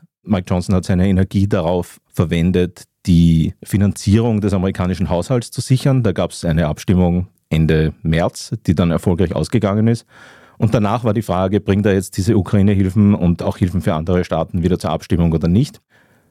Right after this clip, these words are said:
Und dann hat er sich zur Überraschung von vielen dafür entschieden, das zu tun.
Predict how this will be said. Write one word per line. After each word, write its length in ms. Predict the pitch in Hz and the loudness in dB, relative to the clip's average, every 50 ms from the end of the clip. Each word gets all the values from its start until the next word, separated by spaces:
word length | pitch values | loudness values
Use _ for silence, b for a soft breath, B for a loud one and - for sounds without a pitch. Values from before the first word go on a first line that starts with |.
| b b b _ - | b b b _ 0
Und 200 | - 95 - - | 0 0 2 0
dann 160 | 92 92 104 | -2 -2 0
hat 100 | 117 101 | 0 0
er 80 | 110 | 0
sich 340 | 110 - 120 117 113 - - - _ _ - - | 0 0 0 0 0 -2 -10 -20 _ _ -20 -8
zur 160 | - 135 131 | -4 -2 0
Überraschung 560 | 110 101 101 92 98 98 - - 101 95 95 | 0 0 0 -2 -4 -4 -4 -4 -4 -4 -4
von 180 | - - 92 - | -2 -4 -4 0
vielen 400 | - 110 110 117 123 117 120 - _ _ _ _ _ | 2 2 2 4 2 2 0 -4 _ _ _ _ _
dafür 220 | - 95 - 113 101 | -6 -4 -2 -2 -2
entschieden, 380 | 95 - - 95 90 95 95 | -2 0 0 0 2 2 2
das 160 | 82 90 85 | 2 0 -2
zu 120 | - - 80 | -2 -6 -4
tun. 280 | - 78 76 78 87 | -2 -2 -2 -2 -2